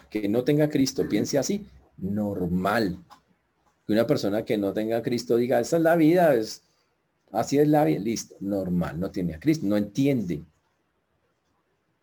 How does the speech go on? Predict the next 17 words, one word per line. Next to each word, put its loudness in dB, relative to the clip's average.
Pero -2
ahora -4
que, -14
como -6
le -4
pasó -6
a -4
Pablo, -4
después -6
de -4
conocer -4
al -6
Señor, -6
que -20
sigamos -6
pensando -8
así -8